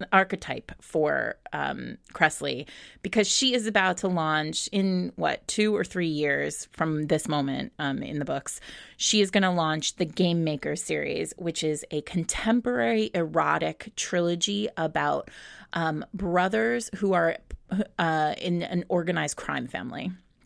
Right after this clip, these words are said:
And they are all Russian. And they're all, like, six-foot-seven and broad, and they look like Murdoch, and they dress like Murdoch,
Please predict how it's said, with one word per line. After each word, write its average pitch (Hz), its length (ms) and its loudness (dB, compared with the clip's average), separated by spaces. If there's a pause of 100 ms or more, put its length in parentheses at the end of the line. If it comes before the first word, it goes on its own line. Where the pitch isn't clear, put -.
(1040)
And 196 160 4
they 185 100 8
are 185 240 6
all 202 240 6
Russian. 208 640 2 (640)
And 202 140 4
they're 185 200 2
all, 180 240 4
like, 165 220 -4
six-foot-seven 196 960 0
and 165 220 -4
broad, 175 480 4
and 175 100 0
they 156 80 0
look 180 220 0
like 254 160 2
Murdoch, 170 480 2
and 151 100 -6
they 143 80 -8
dress 185 340 0
like 226 180 -2
Murdoch, 156 420 2